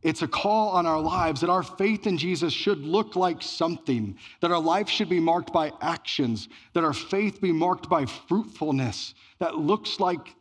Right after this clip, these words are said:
something. And I just gotta ask the question, what would God do with a church that was not only devoted to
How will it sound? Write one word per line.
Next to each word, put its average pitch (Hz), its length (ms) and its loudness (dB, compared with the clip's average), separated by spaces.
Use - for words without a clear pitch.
something. 143 1120 -2
And 143 100 0
I 160 80 0
just 170 240 -4
gotta 156 160 -2
ask 147 220 -2
the 147 100 -4
question, 143 440 -2
what 180 200 -2
would 214 240 -2
God 135 480 -4
do 104 600 -2
with 139 180 2
a 127 40 0
church 135 720 -4
that 156 100 0
was 151 140 0
not 180 260 2
only 208 200 2
devoted 147 580 0
to 127 200 -2